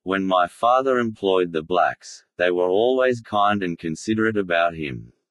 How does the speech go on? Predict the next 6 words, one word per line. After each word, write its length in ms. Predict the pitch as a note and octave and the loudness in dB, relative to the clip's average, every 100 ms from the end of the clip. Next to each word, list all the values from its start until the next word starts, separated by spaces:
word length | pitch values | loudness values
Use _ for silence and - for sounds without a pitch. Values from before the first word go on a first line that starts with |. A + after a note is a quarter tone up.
| _ _ _ _ _ _ - | _ _ _ _ _ _ -4
They 200 | G2+ G2 | 0 0
are 80 | F#2+ | 0
naturally 640 | G#2+ B2+ - A#2+ A#2+ G#2+ | 0 0 -2 -2 0 0
an 80 | F2 | -2
affectionate 720 | D#2+ - A#2 - G#2 F2+ E2 | -4 -2 -2 -2 -4 -4 -4
people, 520 | A2 A2+ G2+ C2+ A#1 | 0 0 -2 -8 -8